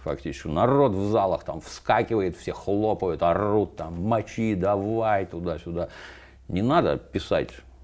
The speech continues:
«Слава К П С С». Это никому не заходит никак. А вот это, вот это, когда ты сопереживаешь главному герою, когда он что-то вот хорошее делает, там, неважно, это тебе покажется хорошим, потому что он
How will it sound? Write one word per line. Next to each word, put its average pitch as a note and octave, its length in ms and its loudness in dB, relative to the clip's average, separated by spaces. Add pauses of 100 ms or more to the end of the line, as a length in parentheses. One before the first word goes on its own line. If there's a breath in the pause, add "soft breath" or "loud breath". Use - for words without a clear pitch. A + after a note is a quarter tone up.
(120)
«Слава D#2+ 300 2
К D#2+ 140 -6
П D#2+ 260 -2
С - 100 -8
С». - 300 -6
Это E2+ 240 -8
никому E2+ 800 -4
не D#2+ 140 -4
заходит D#2 540 -2
никак. D2 360 -4
А E2+ 100 4
вот C#2+ 300 -2
это, A2+ 680 4
вот D2+ 300 -2
это, D2 340 2
когда D#2 200 -2
ты D2 120 -10
сопереживаешь E2 920 -2
главному C2+ 580 -2
герою, F#2+ 560 2
когда D#2 240 -6
он C#2 120 -8
что-то D2+ 340 -4
вот C#2 160 -4
хорошее D2 600 -4
делает, A2+ 600 -2
там, D2 160 -6 (640 loud breath)
неважно, D2 440 -2
это - 200 -12
тебе F2 240 -2
покажется - 420 -4
хорошим, G#2 440 0
потому C#2 320 -6
что - 260 -8
он D#2 240 2